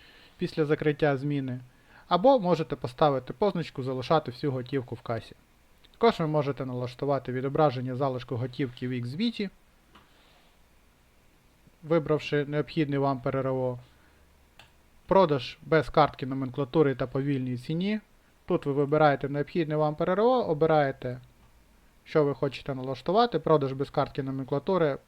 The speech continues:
або по-, без запиту додаткових реквізитів, та продаж або повернення товарів по вільній ціні. Тут ви можете поставити і то, і то. Та зберігаєте. Групи номенклатури, також ви можете тут обрати необхідний вам П Р О та групи, до яких ви надаєте доступ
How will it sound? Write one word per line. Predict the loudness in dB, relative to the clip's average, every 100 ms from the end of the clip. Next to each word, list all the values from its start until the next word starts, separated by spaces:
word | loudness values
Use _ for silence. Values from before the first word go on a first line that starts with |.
| -10
або | -8 4 8 6
по-, | 4 2 2 -2
без | -14 0 2 2
запиту | 4 2 2 -2 -2
додаткових | -2 -2 -2 0 -2
реквізитів, | -6 -6 -6 -4 -4 -4 -10 -12 -18 -18 -4
та | 2 4
продаж | 6 6 6 2
або | 4 2
повернення | 4 2 2 0 -4
товарів | -2 2 4 4
по | 2 -4
вільній | -2 -4 -6
ціні. | -6 -6 -6 -10 _ _ -10
Тут | -6 -4
ви | -2
можете | -2 -4 -8
поставити | -10 -4 -2 -2 -4 -8
і | -10
то, | 0 0 0
і | -4
то. | -8 -10 _ _ _ _ -20 -20 0
Та | 0
зберігаєте. | 2 -2 -4 -6 -10 -14 -20 _ _ _ -10 0
Групи | 0 2 0
номенклатури, | 0 0 0 0 2 4 2 0 -4
також | 0 6 6
ви | 4
можете | -2 -2 -4 -6
тут | -6 -6
обрати | -2 -2 -2 -4
необхідний | -6 -6 -6 -4 -4
вам | -4 -4
П | 0
Р | 2
О | 4 4 2
та | 2 4
групи, | 4 2 2 0
до | 4 4
яких | 4 2 -2 -2 2
ви | 2
надаєте | 2 0 0 0 0
доступ | -4 -6 -6 -12